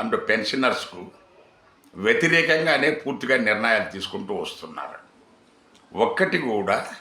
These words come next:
ఎంప్లాయీస్కు అనుకూలంగా, పెన్షనర్స్కు అనుకూలంగా ఉన్న నిర్ణయము ఈ పదకొండేళ్లలో వాళ్ళు తీసుకోలేదు. వాళ్ళు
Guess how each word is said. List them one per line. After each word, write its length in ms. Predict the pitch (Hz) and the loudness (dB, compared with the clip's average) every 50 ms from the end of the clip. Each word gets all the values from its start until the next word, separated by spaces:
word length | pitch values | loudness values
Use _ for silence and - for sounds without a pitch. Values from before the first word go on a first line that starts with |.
| - _ _ _ _ _ _ _ _ _ _ _ _ _ _ _ - - | -20 _ _ _ _ _ _ _ _ _ _ _ _ _ _ _ -4 2
ఎంప్లాయీస్కు 960 | - 113 240 233 - 151 143 139 135 135 131 - - - - - 143 - - - | 2 4 4 2 2 2 4 4 6 6 4 2 -2 -8 -8 -6 -6 -6 -2 0
అనుకూలంగా, 680 | 98 117 120 - 117 120 117 113 110 104 104 117 123 | 0 0 0 -2 -2 -2 2 2 2 0 2 -2 -2
పెన్షనర్స్కు 760 | 120 - - 104 113 110 - 123 117 117 113 107 - - - - 98 | -2 0 2 2 2 2 -2 -6 -4 -4 -4 -4 -4 -10 -10 -6 -4
అనుకూలంగా 640 | 98 107 101 - 110 107 107 107 107 104 107 104 | -4 -4 -4 -4 -4 0 0 0 0 0 0 0
ఉన్న 300 | 101 98 101 104 104 104 | 0 0 -2 -2 -2 -2
నిర్ణయము 760 | 98 95 92 95 98 104 120 131 123 113 101 95 90 95 - - _ _ - _ _ _ _ _ _ _ _ _ _ _ - 127 | -2 -2 -2 -2 -2 0 2 2 2 2 0 -2 -6 -10 -12 -14 _ _ -20 _ _ _ _ _ _ _ _ _ _ _ -2 -2
ఈ 60 | 135 | 0
పదకొండేళ్లలో 800 | 117 - 135 139 147 135 156 156 151 147 143 139 147 151 151 156 | 2 2 4 4 4 4 4 4 4 2 2 4 2 2 2 2
వాళ్ళు 180 | 147 127 120 | 2 2 2
తీసుకోలేదు. 540 | - - 127 113 - - - - - 76 - - - - _ _ _ _ _ _ - _ _ _ _ _ - _ _ _ _ _ _ - - 87 | 0 -2 -6 -6 -6 -4 -4 -4 -4 -4 -12 -16 -20 -20 _ _ _ _ _ _ -20 _ _ _ _ _ -20 _ _ _ _ _ _ -8 0 2
వాళ్ళు 640 | 101 120 135 151 156 131 101 - - - - - | 4 4 4 4 2 0 0 -2 -6 -10 -14 -20